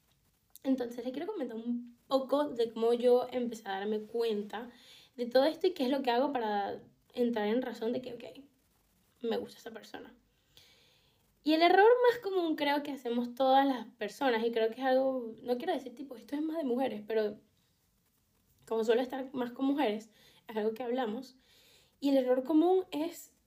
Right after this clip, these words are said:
pensar en que, "¿cómo hago para gustarle?". Yo creo que si ya empiezas por ese lado, es como que, mm, es que quiere gustarle,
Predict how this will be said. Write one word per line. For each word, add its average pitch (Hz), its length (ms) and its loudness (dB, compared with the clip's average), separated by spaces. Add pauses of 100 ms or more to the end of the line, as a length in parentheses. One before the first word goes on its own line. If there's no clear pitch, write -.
(280)
pensar 262 760 2 (680)
en 247 200 -14
que, 226 220 -14
"¿cómo 285 220 -2
hago 370 200 -12
para 302 140 -12
gustarle?". 196 580 -14 (1000)
Yo 277 60 -10
creo 359 160 -12
que 311 140 -12
si 262 380 -4
ya 254 140 -6
empiezas 311 480 -4 (240)
por 247 180 -6
ese 240 260 -2
lado, 294 380 -2
es 247 140 -10
como 262 260 -4
que, 233 160 -6
mm, 220 800 -2 (320)
es 226 100 -6
que 247 140 -12
quiere 320 200 -6
gustarle, 208 560 -8